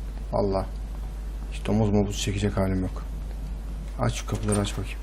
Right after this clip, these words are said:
Var mı burada bir şey? Burada bir şey var mı?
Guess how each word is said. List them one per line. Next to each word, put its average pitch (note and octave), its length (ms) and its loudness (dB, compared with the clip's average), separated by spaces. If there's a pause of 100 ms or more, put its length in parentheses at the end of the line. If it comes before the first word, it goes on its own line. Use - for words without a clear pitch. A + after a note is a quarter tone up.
(920)
Var B2+ 120 4
mı C3+ 100 6
burada G#2+ 140 2
bir - 80 -2
şey? G#2+ 120 -2 (2250)
Burada A2 160 4
bir A2 80 2
şey C3+ 140 4
var D#3+ 100 4
mı? C3 120 2